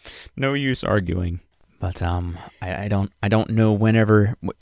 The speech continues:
I don't know when you'll be ready. I mean, I know you, you have, you know, your own things to take care of. And I mean,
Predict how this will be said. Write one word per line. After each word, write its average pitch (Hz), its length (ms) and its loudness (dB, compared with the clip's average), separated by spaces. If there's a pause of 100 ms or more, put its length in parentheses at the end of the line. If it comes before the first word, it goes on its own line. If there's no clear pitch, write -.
(280)
I - 100 -2
don't 123 160 4
know 120 100 8
when 117 160 6
you'll 107 100 4
be 101 120 4
ready. 123 300 8
I 107 40 6
mean, 110 160 4
I 107 40 4
know 117 220 2
you, 107 220 2
you 107 140 2
have, 104 300 4 (440)
you 113 80 -4
know, 107 100 2
your 107 180 2
own 110 120 0
things 117 280 2
to 104 80 0
take - 300 4
care 110 300 6
of. 120 100 4
And 110 100 4
I - 20 2
mean, 104 120 2